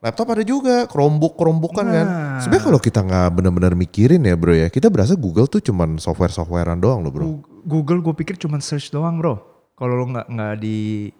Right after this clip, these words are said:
Speaker 2: eh, cari-cari tahu.
Speaker 1: Astaga, Bang, research doang. Google dot com doang yang mau
Speaker 2: <laughs> Iya,
Speaker 1: tahu.
Speaker 2: gue cuma tahu Google dot com doang.
Speaker 1: Iya.
Speaker 2: Eh, gue ada Google Map.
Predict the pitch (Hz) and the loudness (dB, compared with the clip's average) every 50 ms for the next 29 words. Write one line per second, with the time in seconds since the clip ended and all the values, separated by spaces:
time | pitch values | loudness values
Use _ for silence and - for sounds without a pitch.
0 | _ _ _ - 92 95 92 85 - - 92 90 101 - - 98 101 - 90 95 | _ _ _ -16 -14 -12 -12 -12 -12 -12 -12 -12 -12 -8 -8 -8 -8 -6 -6 -6
1 | 131 135 131 120 - - _ _ - 101 95 - - - 101 98 95 104 104 101 | -4 -4 -6 -8 -10 -14 _ _ -10 -10 -10 -10 -8 -6 -6 -4 -4 -4 -4 -4
2 | 98 104 107 110 113 120 127 127 117 101 92 - 98 95 - - - 101 101 104 | -4 -4 -4 -2 -2 -2 -4 -4 -4 -6 -6 -8 -8 -12 -12 -8 -6 -4 -4 -2
3 | 107 107 104 104 104 - - - - - - - - - - _ _ _ _ _ | -4 -6 -8 -10 -14 -18 -20 -20 -20 -20 -20 -20 -20 -20 -20 _ _ _ _ _
4 | - 101 90 104 104 101 101 98 - - 104 101 101 101 104 113 120 120 113 104 | -10 -4 0 2 2 4 4 0 2 2 0 0 2 0 0 0 0 0 -2 -2
5 | 104 101 101 107 107 107 104 - - - - - - - 311 - 269 180 190 185 | -2 -2 0 2 2 2 2 2 -2 -6 -8 -12 -8 -8 -6 -4 0 -2 -2 0
6 | - 190 - 175 170 175 170 175 180 170 170 170 - 160 - - - - 180 - | 0 -4 -4 -2 -4 -4 -4 -4 -6 -4 -6 -8 -8 -8 -16 -14 -8 -8 -8 -8
7 | - 170 190 185 92 92 87 82 80 80 87 98 107 - - 160 151 147 220 247 | -10 -12 -4 -2 0 2 2 2 0 -2 -4 -6 -12 -12 -8 -8 -6 -6 -6 -6
8 | 214 165 139 123 131 143 165 156 120 110 - | -6 -8 -10 -8 -8 -6 -6 -6 -8 -8 -10